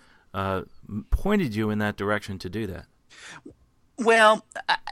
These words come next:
Speaker 2: I always liked being an instrument instructor best anyway. That was mostly what I did. Um, and a lot of my background is in instrument procedures and everything. So it naturally came that way anyhow. And plus, I'm from New England and I'm really cheap, so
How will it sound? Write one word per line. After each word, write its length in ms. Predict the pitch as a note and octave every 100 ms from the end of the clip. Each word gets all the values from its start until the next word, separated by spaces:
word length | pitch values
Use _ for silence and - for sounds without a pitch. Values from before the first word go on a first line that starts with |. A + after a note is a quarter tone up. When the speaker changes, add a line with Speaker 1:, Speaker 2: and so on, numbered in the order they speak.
| -
Speaker 2:
I 140 | G#3+ -
always 400 | D3 D3 C#3 B2
liked 440 | A#2+ B2 - -
being 200 | B2+ A#2
an 80 | G#2
instrument 440 | A2+ B2 - A#2+ G#2
instructor 460 | - A2+ G#2+ G#2+
best 360 | F#2 G2 - -
anyway. 440 | G2+ G#2+ A2+ A#2 A#2+
That 120 | F#2
was 160 | G2
mostly 500 | G#2+ A#2 B2+ - B2+
what 200 | B2 A#2
I 100 | F#2+
did. 440 | G2 G2+ G#2 G#2+ A#2+ - - - -
Um, 400 | A2+ F#2+ F#2+ -
and 160 | B2 G#2+
a 40 |
lot 220 | A2 C3
of 80 | B2+
my 140 | A2+ F#2+
background 600 | G#2+ A2+ B2 A2+ G#2 G2+
is 160 | F2+
in 360 | G#2 G#2 G2+ G2 _
instrument 440 | G#2+ - G#2+ E2+
procedures 460 | - - G#2+ G2+ G#2
and 60 |
everything. 220 | G#2 G2 -
So 120 | C3
it 80 | C3+
naturally 720 | D#3+ E3 - C3+ A#2 G2+ F#2+ _ _ _ -
came 280 | A#2+ A2+ A2
that 160 | -
way 180 | G2 F#2+
anyhow. 480 | G2+ G#2+ A#2+ A2+ B2 - - - _ _ -
And 220 | E3+ D#3+ - _ _
plus, 340 | - E3+ -
I'm 80 | C#3
from 180 | D3 C3
New 140 | A#2+
England 240 | G#2 G2+ F#2+
and 60 |
I'm 100 | F2+
really 160 | E2 D#2
cheap, 380 | - E2+ - -
so 360 | F2+ D2+ C2+